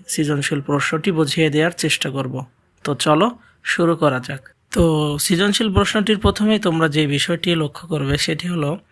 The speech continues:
প্রশ্নটির উদ্দীপক। আহ, কেননা এই উদ্দীপক এবং তো আমাদের যে নতুন দেশ কবিতাটি রয়েছে, সেখানকার মূলভাবের সাথে এটার, আহ, অনেক কিছু মিল থাকবে, যেখান থেকে আমাদেরকে গ এবং ঘ নং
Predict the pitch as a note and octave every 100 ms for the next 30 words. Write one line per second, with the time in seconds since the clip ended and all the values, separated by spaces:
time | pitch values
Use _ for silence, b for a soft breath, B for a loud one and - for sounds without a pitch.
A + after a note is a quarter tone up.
0 | B B B B - E3 D3+ - D#3 D#3+
1 | D3+ D3 C3+ D3 - G#3 - B B B
2 | B _ D3+ D3 C#3+ - F3 G3 G3 F#3+
3 | E3 D3 E3+ D#3+ F#3+ F#3 - D#3+ D3+ D3
4 | D3 - D#3 D3 D3 D3+ D3+ D3+ C#3 D#3
5 | D3+ C#3+ C#3+ F#3 F#3+ - - C#3+ C3+ B2
6 | C#3+ C3 B2+ - A3+ B3 _ - D#3 -
7 | D#3+ D3+ D#3+ D#3 D3+ B B B - D3
8 | D3 D#3+ F3 F3 - D#3+ - C3+ B2+ C#3
9 | C3 - - - _ C#3 C3+ C3+ - -
10 | D#3 E3+ - F3 G3+ E3 E3+ E3+ F3+ F#3
11 | G3 D#3+ E3 D3+ D3+ D3 C#3 C#3+ - E3
12 | C#3+ D3 D#3+ D#3 D#3+ D3+ - C#3+ C#3+ D3